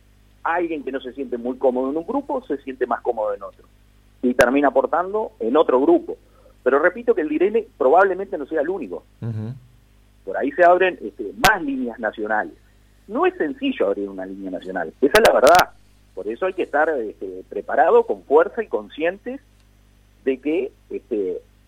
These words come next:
Speaker 1: que es un trabajo intenso recorrer el, el país,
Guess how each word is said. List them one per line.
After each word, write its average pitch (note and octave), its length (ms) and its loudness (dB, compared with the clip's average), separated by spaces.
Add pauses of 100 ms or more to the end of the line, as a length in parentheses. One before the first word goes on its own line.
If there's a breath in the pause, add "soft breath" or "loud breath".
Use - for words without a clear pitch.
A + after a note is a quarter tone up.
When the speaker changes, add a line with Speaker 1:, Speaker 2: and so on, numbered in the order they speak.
(220)
Speaker 1:
que A#2+ 160 4
es - 100 -2
un E3+ 140 -6
trabajo B2 640 2 (140)
intenso G3+ 840 0 (920)
recorrer A#2 720 0
el, G2 240 -8 (100)
el F#2+ 140 -8
país, D#3+ 460 2